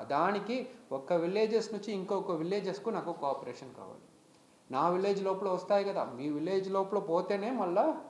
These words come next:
ఫారెస్ట్కు నియర్, నియరెస్ట్ డిస్టెన్స్గా అవుతుంది. దానికి నాకు విలేజెస్ నుంచి కూడా కోఆపరేషన్ ఉండాలి. నా విలేజ్ లోపల అయితే నాకు ప్రాబ్లం అవుతాయి అనుకొని అక్కడ అద్దం పెడితే బ్యాక్ సైడ్లోనే ఫారెస్ట్ ఉంటాయి. గేట్, మనం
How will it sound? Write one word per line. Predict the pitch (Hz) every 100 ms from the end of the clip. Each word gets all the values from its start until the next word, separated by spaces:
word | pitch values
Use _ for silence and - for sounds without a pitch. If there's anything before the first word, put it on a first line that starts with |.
| -
ఫారెస్ట్కు | 147 160 160 - 220
నియర్, | 175 170 170 - -
నియరెస్ట్ | 160 180 175 - 143 110 - - 151
డిస్టెన్స్గా | 156 - 151 - 170
అవుతుంది. | 120 117 107 - - - - -
దానికి | 147 202 220 233
నాకు | 185 180 226 175 151 - - -
విలేజెస్ | 147 180 190 190 -
నుంచి | 156 156
కూడా | 170
కోఆపరేషన్ | 240 139 127 135 117 - - - - - -
ఉండాలి. | 127 117 101 147
నా | 147 165
విలేజ్ | 190 190 190
లోపల | 190 185
అయితే | 185 170 180
నాకు | 156 160 160
ప్రాబ్లం | 170 165 170 175
అవుతాయి | 170 170 165 165 - - 147
అనుకొని | 151 185 190 190 185
అక్కడ | 135 - 170
అద్దం | 156 147 190
పెడితే | 165 - 208 240
బ్యాక్ | 160 156 156
సైడ్లోనే | 185 180 175 185
ఫారెస్ట్ | 156 143 156 139
ఉంటాయి. | 110 104 - - - - - 156
గేట్, | 190 196 190 147 - -
మనం | 165